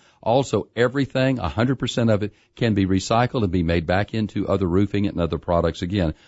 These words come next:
So when you're thinking about green building, think about saving yourself some money long term. May cost us a little more on the front side,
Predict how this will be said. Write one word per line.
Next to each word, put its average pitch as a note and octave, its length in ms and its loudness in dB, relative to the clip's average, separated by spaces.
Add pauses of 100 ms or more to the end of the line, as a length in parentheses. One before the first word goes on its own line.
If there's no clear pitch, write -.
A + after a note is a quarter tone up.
(140)
So B2 140 -2
when A#2 100 4
you're A2+ 80 2
thinking F3 340 0
about D#3+ 260 2
green D#3 280 4
building, D#3 480 2 (300)
think C#3 220 0
about C3+ 280 2
saving C3 320 0
yourself D3 360 0
some D3 160 -2
money D#3 260 4
long F3 300 2
term. A#2 320 2 (180)
May F#2+ 160 2
cost A#2+ 320 0
us - 120 -4
a G#2+ 40 2
little B2 240 4
more D3 220 4
on D3+ 60 4
the C#3+ 80 2
front F#3 260 0
side, C3 380 2